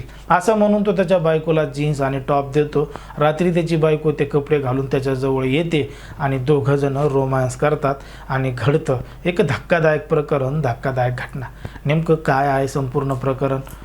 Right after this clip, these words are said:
कुठं घडली आहे घटना, हे आपण अगदी सविस्तरपणे पाहणार आहोत.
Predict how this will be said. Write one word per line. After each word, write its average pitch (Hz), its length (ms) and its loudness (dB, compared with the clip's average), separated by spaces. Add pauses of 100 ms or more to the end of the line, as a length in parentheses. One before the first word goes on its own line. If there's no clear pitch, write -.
(240)
कुठं 147 240 2
घडली 139 260 2
आहे 143 100 4
घटना, 135 280 -2 (360)
हे 165 40 8
आपण 190 200 4
अगदी 190 240 2
सविस्तरपणे 147 720 0
पाहणार 135 320 0
आहोत. 160 180 2